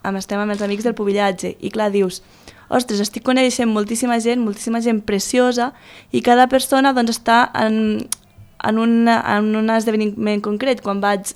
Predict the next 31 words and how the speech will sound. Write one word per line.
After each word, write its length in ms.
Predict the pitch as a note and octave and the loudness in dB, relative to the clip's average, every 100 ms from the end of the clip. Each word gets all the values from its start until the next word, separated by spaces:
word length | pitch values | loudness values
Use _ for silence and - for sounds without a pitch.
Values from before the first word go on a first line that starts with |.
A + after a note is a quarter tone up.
| - | -6
a 100 | G3+ | 0
la 80 | G3+ | 0
universitat 380 | G3+ G3+ G3+ G3 | 0 0 0 -2
estic 200 | F#3+ G3 | -4 -4
amb 80 | G3 | -4
aquests, 320 | G#3 C#4 C4+ | 0 -2 0
quan 80 | G3+ | -4
vaig 120 | F#3+ | -4
al 80 | F#3+ | -4
poble 160 | G#3 G3 | -2 -2
estic 160 | G3 - | -2 -2
amb 80 | G#3+ | -2
aquests, 280 | A3 B3+ - - - - - - | 0 -4 -6 -20 -20 -20 -20 -2
i 120 | A#3 | 2
dius, 300 | A3+ G#3+ - | 2 2 -2
"Sí, 320 | - - A#3+ G3+ | -10 -6 0 0
estic 240 | G3+ A#3+ | 0 -2
molt 200 | A#3+ B3+ | 2 2
bé 100 | A#3 A3 | 4 2
amb 120 | G#3+ | 2
tots 220 | A3 G#3 | -2 0
ells", 300 | B3 A#3 B3 - - - - | 0 0 -4 -12 -20 -20 -4
però 300 | A3 G3+ G3 - - | 2 2 2 -2 -2
els 160 | G#3 G#3 | -2 0
que 80 | G#3+ | -2
realment, 640 | G#3+ G#3+ G#3+ A#3 A#3+ G#3 G3+ _ - | 0 2 2 2 0 -2 -4 _ -2
eh, 140 | G3+ | -2
sempre 300 | G3+ A#3 A#3 | 0 0 2
hi 20 | A#3 | 2
han 140 | A3+ | 2
estat, 480 | A3+ - A#3 A#3 | 2 2 2 2